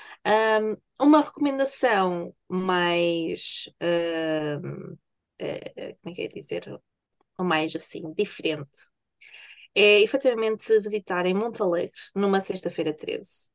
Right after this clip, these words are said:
Uma re-, uma festividade pagã celebrada por um padre católico. É só, só o que é que podia dar? Só podia dar certo, né?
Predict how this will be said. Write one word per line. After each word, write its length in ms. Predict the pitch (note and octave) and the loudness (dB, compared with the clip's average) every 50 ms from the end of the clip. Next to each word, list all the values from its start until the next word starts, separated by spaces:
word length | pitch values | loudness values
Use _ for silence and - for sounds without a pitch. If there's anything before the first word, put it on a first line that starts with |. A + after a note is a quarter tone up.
| _ _ _ _ _ _ _ _ _ _ _ _ - - - - _ | _ _ _ _ _ _ _ _ _ _ _ _ -20 -20 -20 -10 _
Uma 320 | - G#3 G#3 G#3+ G#3 G#3 G#3+ | -2 0 4 6 8 8 8
re-, 200 | B3 A3+ A3+ - | 6 4 2 2
uma 320 | C4 B3 B3 A#3+ A#3+ A#3+ A#3 | 0 -4 -2 0 0 0 0
festividade 680 | - - - - - - D4 C#4+ C#4 B3 A#3 A3+ A3+ - | -2 -4 -8 -2 2 2 4 4 4 4 4 4 4 4
pagã 460 | - A3+ G#3 G3 G3 F#3+ F#3+ F#3+ F#3+ | 4 4 4 4 4 4 4 2 2
celebrada 580 | F#3+ - - A#3+ A#3 G#3+ G#3 G3 G3 F#3+ G#3 G#3 | 0 -4 -4 -4 -2 0 2 2 2 2 2 0
por 160 | G#3 - A#3+ B3 | 0 -2 -4 -4
um 160 | B3 A#3+ - _ _ | -4 -8 -10 _ _
padre 380 | - G#3 G3+ F#3+ G3 F#3+ G#3 G3 | 4 6 6 6 6 4 2 2
católico. 640 | - - G#3 - - - D3+ D3 D3 D#3 - - - | 2 2 0 0 0 -2 -2 -2 -2 -4 -6 -10 -8
É 120 | - F4+ - | -6 -6 -6
só, 280 | - - - D4 C#4 C#4 - - E4 | -2 2 4 4 4 4 2 2 2
só 160 | D4+ - D#4+ D#4 | 4 6 6 6
o 100 | D4+ - | 6 6
que 120 | - F4+ | 6 6
é 40 | F4+ | 6
que 140 | - - - | 4 2 -2
podia 640 | D#4 C#4+ A#3+ A#3 B3 C#4+ D4 D4+ D#4+ D#4 D4 B3+ A3 | 0 0 0 2 4 6 8 8 8 8 6 6 4
dar? 300 | G#3 G3 F3 E3+ D#3+ D#3+ - - - - - _ - | 4 4 4 4 2 -2 -6 -10 -12 -14 -16 _ -8
Só 220 | - - C#4+ C#4+ | 0 2 2 4
podia 280 | C#4+ E4 D4+ D#4 D#4+ D#4+ | 6 6 8 10 10 10
dar 140 | E4+ G4 G#4 | 10 8 6
certo, 680 | - - - A#4+ F#4+ F#4+ G#4 G#4 - - - - - _ _ _ _ _ _ _ - | 2 0 2 4 4 4 4 2 -2 -8 -14 -14 -14 _ _ _ _ _ _ _ -2
né? 300 | F3+ F#3 F#3+ G3 G#3 | 0 2 2 2 0